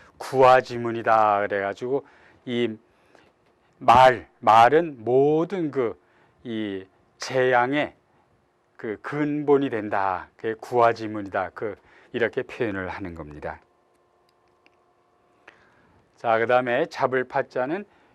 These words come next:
요 제방변이 부사가 돼가지고 파악하면은 꽉, 예, 잡아쥐는 거. 다시 또는 어떤 일을 잘 이해해가지고 확실하게 아는 걸 우리가 파악. 그러니까,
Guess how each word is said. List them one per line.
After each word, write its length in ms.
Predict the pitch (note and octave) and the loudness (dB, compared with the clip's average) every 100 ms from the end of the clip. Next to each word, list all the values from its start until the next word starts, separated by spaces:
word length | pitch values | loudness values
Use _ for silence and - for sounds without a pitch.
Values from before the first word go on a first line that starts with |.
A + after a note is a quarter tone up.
| - | -8
요 160 | A2+ G#2+ | -4 -4
제방변이 1040 | - B2 A#2 B2 B2 A#2+ A#2+ A2 B2+ F3 | -2 -2 2 0 0 -8 -6 -4 -6 -8
부사가 600 | E3+ B2+ - - A2 G#2 | -8 -12 -10 -4 -4 -4
돼가지고 760 | G2+ F#2+ F#2+ F#2+ G2+ G2+ D3 - _ _ _ | -6 -8 -10 -12 -14 -8 -8 -8 _ _ _
파악하면은 920 | - - C#3+ G#2 - - A2+ A#2 E3 - _ _ _ | -4 2 4 2 -4 -8 -6 -6 -8 -10 _ _ _
꽉, 280 | D3+ D#3 - _ _ _ | 0 0 -2 _ _ _
예, 140 | A#2 G#2+ | -6 -6
잡아쥐는 800 | - - - A#2 - C3+ A#2 G#2 | -8 -4 2 2 0 -8 -8 -8
거. 200 | E2+ - _ _ _ | -10 -12 _ _ _
다시 320 | A#2 A2 A2 _ | -4 -4 -8 _
또는 260 | C#3 F3 G#3+ _ - | -4 -4 -8 _ -18
어떤 400 | - A#2 - C#3 | -2 -2 0 -2
일을 420 | B2+ A#2+ G#2+ D3 - _ _ _ | -2 -4 -2 -2 -6 _ _ _
잘 540 | - A#2 C3 C#3 D3 _ | 0 4 4 2 -4 _
이해해가지고 1000 | D3 C3+ C#3 C#3 B2 B2 A#2 A2+ B2+ E3 | -16 -8 2 2 2 -4 -4 -4 -8 -8
확실하게 600 | - - - E3 D3 D#3+ | -8 -10 -8 -2 -2 0
아는 360 | A2 A2 A2 | 0 0 -4
걸 160 | A#2 D#3 - - _ - | -6 -6 -6 -20 _ -10
우리가 300 | A#2 A2+ G#2 | -4 -4 -4
파악. 300 | - - G#2 | -4 -4 -4
그러니까, 320 | A#2 G#2+ D#3+ | -6 -4 -4